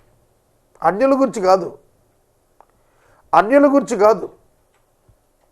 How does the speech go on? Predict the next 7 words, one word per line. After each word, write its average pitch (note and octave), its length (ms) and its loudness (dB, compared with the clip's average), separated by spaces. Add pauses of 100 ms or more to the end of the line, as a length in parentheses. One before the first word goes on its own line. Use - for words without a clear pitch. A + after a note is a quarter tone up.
(300)
ఇంకో G3 260 0
ఉదాహరణ F#3 380 0
చెప్తాను - 360 -20
నేను. - 220 -20 (1500)
నేను F3 480 -6 (300)
ఎవరెస్ట్ G#3 420 0
బాలలను, D3 640 -8